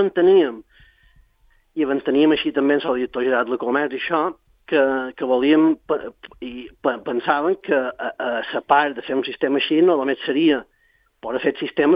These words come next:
sinó en els ajuts complementaris, en les aportacions també ajudaria o aniria en la línia, que això la Direcció General de Comerç hi estava molt interessada, en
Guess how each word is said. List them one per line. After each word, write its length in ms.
sinó 160
en 80
els 240
ajuts 380
complementaris, 840
en 80
les 160
aportacions 560
també 300
ajudaria 800
o 100
aniria 320
en 80
la 140
línia, 460
que 80
això 180
la 160
Direcció 240
General 260
de 120
Comerç 260
hi 80
estava 240
molt 160
interessada, 480
en 80